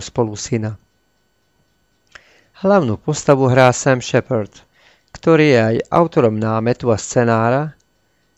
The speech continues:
a napísal aj scenár ku filmu Paríž, Texas. Sekunduje mu nemenej známa Jessica Lange a talentovaná, možno nie až tak známa, Sarah Pauli.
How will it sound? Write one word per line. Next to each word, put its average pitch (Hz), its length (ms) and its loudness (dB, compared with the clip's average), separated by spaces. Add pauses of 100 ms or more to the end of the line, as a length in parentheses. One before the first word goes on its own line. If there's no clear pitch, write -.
a - 80 -6
napísal 165 480 2
aj 107 80 0
scenár 143 480 2
ku 120 140 -6
filmu 120 340 -4
Paríž, 113 400 2
Texas. - 560 -10 (1000)
Sekunduje 165 800 -2
mu 113 320 -4
nemenej 156 480 0
známa 123 400 2
Jessica 127 560 0
Lange 147 480 -6 (560)
a - 80 -8
talentovaná, 139 1120 0 (240)
možno 120 240 -2
nie 123 160 0
až 127 160 0
tak 110 160 -2
známa, 117 480 0
Sarah 127 480 2
Pauli. 107 560 0